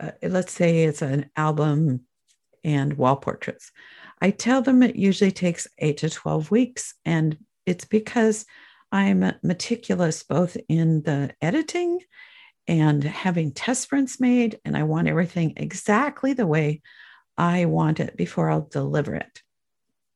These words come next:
And I say, "So that being said, if I promise, let's say, to get it sooner, yours is the one that probably will have problems and need a redo." So I, I never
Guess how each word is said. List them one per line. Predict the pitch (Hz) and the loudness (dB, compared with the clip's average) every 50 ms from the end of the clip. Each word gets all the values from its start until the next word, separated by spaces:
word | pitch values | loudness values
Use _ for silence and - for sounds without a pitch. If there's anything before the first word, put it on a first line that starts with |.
| _ _ _ _ - - - _ _ _ - | _ _ _ _ -20 -20 -20 _ _ _ -6
And | 131 151 165 | -4 -2 0
I | 175 185 | 0 -2
say, | 170 - - 165 170 165 | -2 -4 -2 -2 -2 -2
"So | 147 - - 175 | -2 -2 -4 -4
that | 151 196 226 302 311 - | -2 0 0 -2 -2 -2
being | 294 285 285 247 | -2 0 0 0
said, | 208 - - 214 196 160 139 143 - _ _ _ - - _ _ - _ _ _ _ _ _ - | -2 0 0 2 2 2 0 -2 -6 _ _ _ -20 -20 _ _ -20 _ _ _ _ _ _ -2
if | 180 190 - - | -2 -2 2 2
I | 208 220 262 | 2 2 2
promise, | 277 - - - 254 254 254 277 254 185 147 165 156 - - - - - - _ _ _ _ _ _ _ _ _ _ _ - | 0 -4 -4 -2 0 2 4 4 4 4 4 2 -2 -4 -8 -14 -16 -18 -20 _ _ _ _ _ _ _ _ _ _ _ 0
let's | 202 214 214 214 | 2 2 2 2
say, | - 208 170 | 0 0 0
to | 156 156 | 0 0
get | 156 - 160 151 | 0 0 2 2
it | 156 147 147 | 2 2 0
sooner, | - - - 254 247 208 175 160 147 147 160 151 _ _ _ _ _ - _ _ _ | -2 0 4 4 6 6 6 4 4 2 0 -2 _ _ _ _ _ -20 _ _ _
yours | - - 220 277 320 311 - | 4 4 6 6 6 2 2
is | 311 247 - | 0 0 2
the | - 208 190 | 2 2 2
one | 170 180 196 196 180 | 4 4 4 4 4
that | 156 - - | 2 0 -4
probably | - - 185 180 185 196 175 160 170 165 175 175 | -8 -4 -4 -2 0 -2 -2 -2 -2 -2 -2 -2
will | 170 160 147 156 156 | 0 -2 -2 -2 -4
have | - - 160 147 151 147 139 - - _ _ _ _ _ _ _ _ _ _ _ _ _ _ - - _ _ _ - | -4 -4 -2 -2 -2 -2 -4 -8 -14 _ _ _ _ _ _ _ _ _ _ _ _ _ _ -20 -20 _ _ _ -10
problems | - - 196 180 147 - 107 120 151 151 - | -2 0 2 2 2 0 -2 -2 -2 -2 0
and | 160 151 | 0 2
need | 151 151 151 147 | 2 2 2 0
a | 151 | 0
redo." | 160 160 160 147 147 147 - 110 95 90 - - - - | 0 0 0 0 0 -2 -4 -6 -6 -8 -10 -14 -14 -12
So | - - - - 175 165 156 156 170 165 - - - - - _ _ _ | -12 -10 -4 0 2 2 4 2 2 -2 -6 -18 -20 -20 -20 _ _ _
I, | - 190 196 208 208 170 - _ _ _ _ _ - | 0 4 6 6 6 4 2 _ _ _ _ _ -10
I | - 165 175 165 165 | -4 0 2 4 4
never | 170 175 185 185 170 170 151 160 160 156 - | 4 4 4 2 2 2 4 4 4 2 -2